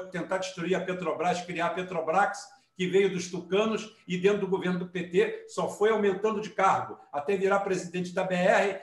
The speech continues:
sair pela tangente um ano antes da Dilma, e ninguém lembra daquele homem do Moreira Franco. José Lima de Andrade Neto, bundão, bunda grande, né? Então, aqui eu dou nome aos bois, tá? Não tem esse negócio, não.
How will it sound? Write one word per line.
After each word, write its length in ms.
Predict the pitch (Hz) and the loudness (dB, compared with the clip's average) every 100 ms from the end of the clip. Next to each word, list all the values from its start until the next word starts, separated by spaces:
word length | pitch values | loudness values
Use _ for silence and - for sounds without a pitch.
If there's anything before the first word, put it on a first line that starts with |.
| - | -14
sair 340 | - 180 190 | -2 0 0
pela 220 | 185 190 185 | 2 0 0
tangente 520 | 185 143 165 175 180 | -2 -2 -2 -4 -2
um 120 | 175 | -2
ano 200 | 185 170 | 0 0
antes 240 | 175 180 | -2 -2
da 140 | 180 160 | -4 -4
Dilma, 460 | - 214 220 - - | -2 -2 -2 -4 -6
e 80 | 190 | -2
ninguém 300 | 190 185 202 | 0 2 2
lembra 320 | 185 196 180 | 4 2 2
daquele 340 | 175 165 180 170 | -2 -4 -6 -4
homem 240 | 180 180 | -2 -4
do 80 | 175 | -6
Moreira 380 | 170 170 175 160 | -6 -4 -2 -2
Franco. 400 | - 175 - - _ _ _ _ _ - | -2 -4 -4 -10 _ _ _ _ _ -8
José 400 | 147 151 190 185 | -8 0 2 2
Lima 240 | 202 196 | 2 2
de 80 | 185 | 2
Andrade 340 | 175 185 180 | 0 -2 -2
Neto, 320 | 160 180 143 | -2 -2 -4
bundão, 580 | 127 151 143 160 139 - - _ _ | -8 -8 -2 0 0 -4 -16 _ _
bunda 260 | 131 151 | -6 -4
grande, 460 | 147 156 151 110 - _ _ _ _ | -2 -2 -2 -4 -10 _ _ _ _
né? 260 | 120 143 - - _ _ _ | -6 -6 -8 -16 _ _ _
Então, 320 | 160 - 196 190 | -16 -4 -2 -2
aqui 340 | - 190 190 | -4 -4 0
eu 160 | 185 175 | 0 -2
dou 140 | 170 | -4
nome 240 | 165 160 | -4 -2
aos 100 | 147 | -4
bois, 400 | 131 131 123 107 | -4 -4 -6 -8
tá? 240 | - 131 131 | -8 -8 -6
Não 140 | 131 | -8
tem 180 | 123 151 | -8 -10
esse 140 | 139 151 | -10 -10
negócio, 400 | 135 143 143 120 | -6 -6 -6 -10
não. 200 | 107 | -12